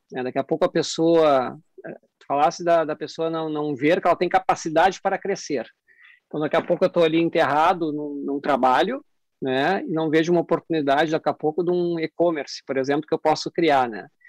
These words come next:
E, e aí o padre falou muito, o Frei vai na linha da não competição, né? Que é importante que o casal, que ele sonhe o sonho um do outro,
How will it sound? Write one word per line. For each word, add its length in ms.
E, 420
e 60
aí 120
o 40
padre 360
falou 280
muito, 420
o 120
Frei 300
vai 160
na 140
linha 340
da 140
não 100
competição, 720
né? 240
Que 100
é 20
importante 480
que 60
o 60
casal, 600
que 120
ele 160
sonhe 580
o 80
sonho 560
um 180
do 100
outro, 340